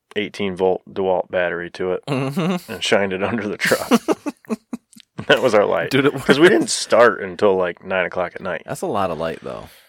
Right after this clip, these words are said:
Speaker 1: We had the trans pulled, and I think we had the new one bolted in, but, like, not exhaust fit up and stuff
Speaker 2: Okay.
Speaker 1: and everything by, like, two in the morning.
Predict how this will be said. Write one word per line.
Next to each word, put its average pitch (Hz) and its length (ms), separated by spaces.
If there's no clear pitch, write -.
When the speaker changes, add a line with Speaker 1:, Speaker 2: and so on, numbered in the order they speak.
Speaker 1:
We 120 120
had 135 80
the 123 80
trans 113 420
pulled, 110 540
and 104 120
I 110 80
think 131 160
we 143 100
had 113 100
the 95 60
new 104 220
one 98 300
bolted 113 460
in, 135 320
but, 95 160
like, 92 240
not 95 280
exhaust 95 500
fit 107 180
up 110 200
and 113 120
stuff 123 360
Speaker 2:
Okay. 147 380
Speaker 1:
and 113 80
everything 117 380
by, 98 100
like, 98 200
two 107 180
in 95 80
the 90 60
morning. 80 320